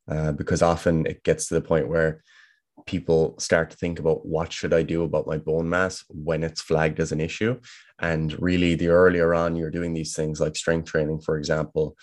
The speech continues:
like, the more bone mass you're going to lay down in the first place. And as a result, the more you have to lose in order for it to be a problem. So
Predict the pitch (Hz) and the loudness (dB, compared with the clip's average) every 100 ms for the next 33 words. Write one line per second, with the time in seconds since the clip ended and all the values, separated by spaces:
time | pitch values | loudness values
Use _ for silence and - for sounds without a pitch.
0 | - _ 73 76 90 85 85 85 78 82 | -20 _ -10 -4 -2 2 4 4 4 2
1 | 85 85 80 78 82 82 80 78 82 82 | 0 0 -2 -4 -6 -4 -4 0 2 2
2 | 82 85 80 80 85 85 - 110 113 - | 2 0 -2 -2 -2 -4 0 0 0 -4
3 | - 87 82 80 - 80 78 80 78 76 | -10 -6 -4 -2 -2 -2 -2 0 0 0
4 | - - _ _ - - 82 80 76 76 | -8 -20 _ _ -10 -4 0 2 0 0
5 | 82 - 80 - - 78 78 82 78 76 | -6 -2 -2 -2 -6 -2 0 0 -2 -6
6 | - 80 78 76 80 80 78 - 76 - | -4 0 0 0 -4 -2 -4 -2 -4 2
7 | 85 82 76 76 - 78 78 | 4 4 2 -4 0 2 2